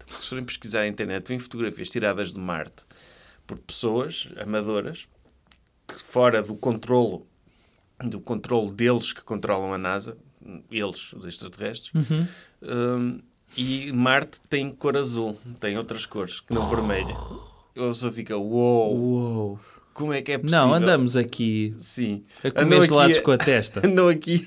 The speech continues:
Speaker 1: a dizer-nos que o Marte é vermelho, quando afinal Marte não é vermelho.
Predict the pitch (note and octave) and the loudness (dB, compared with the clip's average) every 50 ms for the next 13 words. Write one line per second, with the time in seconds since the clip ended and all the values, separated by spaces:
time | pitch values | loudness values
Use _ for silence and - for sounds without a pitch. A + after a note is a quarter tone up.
0 | - - - - - - - D#3+ D#3+ D#3+ D#3+ D#3 F3 F3 E3+ E3 - - D#3+ E3 | -6 -16 -18 -16 -12 -4 -2 0 0 2 4 6 6 6 6 4 2 2 4 8
1 | D#3+ D#3 D3 D3+ D3+ E3 D3+ C#3 C#3+ C#3+ C#3 C#3 C3+ C3 C3 C3+ C3+ C3+ C3 - | 8 8 8 8 6 4 4 4 4 0 0 4 6 6 6 6 4 -2 -8 0
2 | - D3+ C#3+ D3 C#3 A#2+ - D3 C#3 C3+ C3 C3 C3+ C3+ C3 C3 C3+ C3+ - - | 2 4 4 4 4 2 2 4 6 6 6 6 6 6 6 6 4 0 -8 -18
3 | _ - - - - _ - C#3 C3+ C#3 C#3 C#3 C#3 C#3 B2+ B2 B2+ A#2+ A#2 A#2 | _ -20 -20 -20 -18 _ -6 -2 0 0 2 4 4 4 4 4 4 2 2 2
4 | A#2 A2+ A#2+ B2 A#2+ A2 G#2+ | 2 2 2 2 0 -4 -4